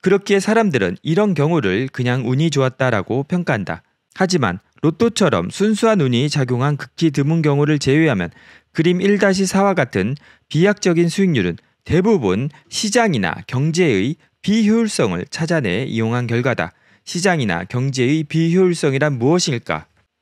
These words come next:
비효율성이란 수급의 문제나 정보의 불균형 등을 통해 생겨나는 블루오션 같은 기회라고 할 수 있다.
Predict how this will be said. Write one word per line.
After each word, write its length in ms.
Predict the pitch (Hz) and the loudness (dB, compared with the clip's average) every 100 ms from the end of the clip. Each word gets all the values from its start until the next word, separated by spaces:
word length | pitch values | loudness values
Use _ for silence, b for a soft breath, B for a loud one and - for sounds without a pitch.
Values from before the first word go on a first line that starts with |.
| _ | _
비효율성이란 960 | 165 185 196 247 226 208 180 117 90 110 | -2 2 2 2 2 0 0 0 -2 -4
수급의 520 | - 202 202 185 196 | -4 0 0 2 2
문제나 520 | 131 180 185 110 87 | 2 0 0 0 -2
정보의 540 | - 139 147 147 160 165 | -2 -2 0 2 2 2
불균형 520 | 143 143 160 160 151 | 0 0 0 0 0
등을 280 | 143 160 160 | 0 0 0
통해 400 | 202 131 92 139 b b | -2 0 -2 -6 b b
생겨나는 800 | - 208 208 214 135 143 156 95 - | -4 -2 2 2 2 0 -2 -4 -4
블루오션 640 | 143 175 214 175 160 175 | 0 2 2 2 2 0
같은 480 | 143 - 104 98 135 | -2 -2 -4 -4 -6
기회라고 480 | - 117 104 95 131 | -4 -2 0 0 -2
할 80 | |
수 120 | 135 131 | -2 -4
있다. 260 | - 82 | -4 -8